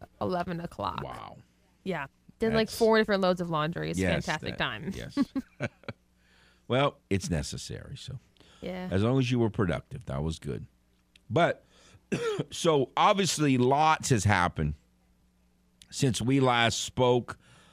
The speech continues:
Speaker 2: uh, Friday, late Friday morning. Got off around eleven on Friday, a lot of Le Triomphe. Uh, we had a golf tournament, and we had a winner, and we had a playoff, and so, um, um,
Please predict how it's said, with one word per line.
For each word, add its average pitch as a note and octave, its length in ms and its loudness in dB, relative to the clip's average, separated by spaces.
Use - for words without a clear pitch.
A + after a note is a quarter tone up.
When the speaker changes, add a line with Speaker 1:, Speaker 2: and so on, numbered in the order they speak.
Speaker 2:
uh, G2+ 220 4
Friday, B2 920 4
late A#2 260 0
Friday A#2 420 -4
morning. A2+ 580 0
Got A2 200 0
off A2 220 0
around G#2+ 340 2
eleven G#2 420 0
on G2+ 160 -2
Friday, G#2 360 2
a G2 100 2
lot G2 220 0
of F#2+ 80 -2
Le F#2+ 140 0
Triomphe. F#2+ 600 -2
Uh, F2+ 220 0
we F2+ 160 0
had E2+ 140 0
a D#2+ 60 -6
golf G#2+ 320 -2
tournament, G#2 540 2
and D#2 160 -8
we F#2 100 0
had D2 120 -2
a C#2 60 -2
winner, A#2 480 4
and G#2+ 180 2
we F2 80 0
had C2+ 160 -4
a G#1 40 -14
playoff, A2 720 0
and D2+ 260 -4
so, C#2 320 -4
um, C2+ 300 -6
um, - 320 -14